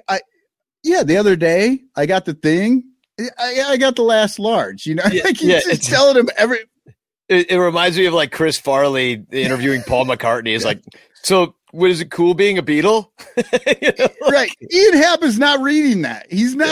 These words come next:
Speaker 2: Yeah.
Speaker 1: gonna be like, "Oh, you got the last large. I guess I won't get one."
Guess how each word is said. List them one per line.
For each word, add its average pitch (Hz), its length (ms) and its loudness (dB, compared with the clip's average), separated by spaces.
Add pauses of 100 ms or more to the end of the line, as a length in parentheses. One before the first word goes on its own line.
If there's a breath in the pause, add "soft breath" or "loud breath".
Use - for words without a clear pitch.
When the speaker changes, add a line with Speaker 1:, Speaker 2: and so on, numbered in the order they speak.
(100)
Speaker 2:
Yeah. 311 80 0
Speaker 1:
gonna 269 80 -4
be 311 200 0
like, 226 300 2
"Oh, 359 160 0
you 247 140 0
got 277 160 0
the 277 80 -10
last 269 340 0
large. 262 380 0 (220 loud breath)
I 240 120 2
guess 254 240 2
I 262 180 4
won't 170 280 2
get 139 200 0
one." 127 260 -2